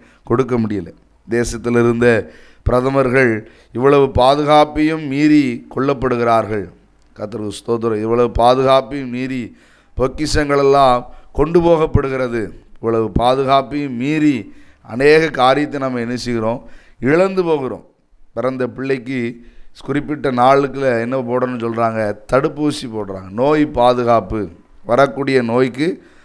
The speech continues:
அதுதான் பாதுகாப்பு அப்படிங்கிறாங்க. ஆனா அதையே இப்போ சொல்ல ஆரம்பிச்சிட்டாங்க, சில அறிவியல் ஆராய்ச்சியாளர் சொல்ல ஆரம்பிச்சிட்டாங்க, அந்த நோய் பாதுகாப்பு தான்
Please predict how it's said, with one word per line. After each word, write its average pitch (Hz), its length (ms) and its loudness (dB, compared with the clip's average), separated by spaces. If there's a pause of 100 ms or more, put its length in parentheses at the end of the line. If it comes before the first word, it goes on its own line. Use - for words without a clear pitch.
(160)
அதுதான் 135 440 2
பாதுகாப்பு 120 680 -4
அப்படிங்கிறாங்க. 87 520 -16 (800)
ஆனா 147 540 4
அதையே 170 520 4
இப்போ 165 240 0
சொல்ல 151 340 2
ஆரம்பிச்சிட்டாங்க, 139 800 -2
சில 120 500 0
அறிவியல் 123 640 0
ஆராய்ச்சியாளர் 127 600 2
சொல்ல 120 280 -2
ஆரம்பிச்சிட்டாங்க, 113 680 -2 (380)
அந்த 104 220 0
நோய் 139 340 2
பாதுகாப்பு 139 800 0
தான் 131 480 -2